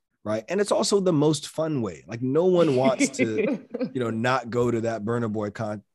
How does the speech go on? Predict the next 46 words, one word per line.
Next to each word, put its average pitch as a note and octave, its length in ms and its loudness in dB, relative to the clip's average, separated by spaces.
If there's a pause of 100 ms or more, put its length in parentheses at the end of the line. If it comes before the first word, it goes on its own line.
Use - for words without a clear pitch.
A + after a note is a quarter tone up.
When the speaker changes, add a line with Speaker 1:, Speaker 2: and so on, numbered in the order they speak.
(120)
Speaker 1:
uh, A2 160 -4
concert, A2 460 -2
which G#2 180 -2
I A2 100 2
just G#2 180 -2
spent, G#2+ 180 -6
like, G2+ 180 -4
six - 300 0
hundred G#2+ 320 -2
bucks A2+ 220 -4
for - 180 -4
<laughs> F3+ 1080 0
because C#3+ 340 4
they, C#3 200 4
it - 340 -8
doesn't C3+ 260 0
fit C3 240 0
with B2 180 -6
their A#2+ 140 -2
entertainment A2+ 640 -4
budget. F#2 380 -8 (280)
Um, G2 260 -4
Speaker 2:
Yep. D#2+ 200 -10
Speaker 1:
i-, D3+ 220 -12
if C3+ 180 -2
we D#3+ 140 4
all D3 200 4
have C#3+ 280 0
an B2 100 0
opportunity A2 640 -4
to G#2+ 120 -6
make G#2 260 -4
more G#2 160 -4
money, F#2 480 -6
we G#2 120 -2
should G2 180 -4
do F2 140 -6
that. C2 220 -12 (560)
How A#2 120 -2
do A#2 80 2
you A#2+ 60 2
make A2 180 2
more G2+ 180 -2
money? F2 240 -8
More F#2+ 140 -4
money. E2 280 -8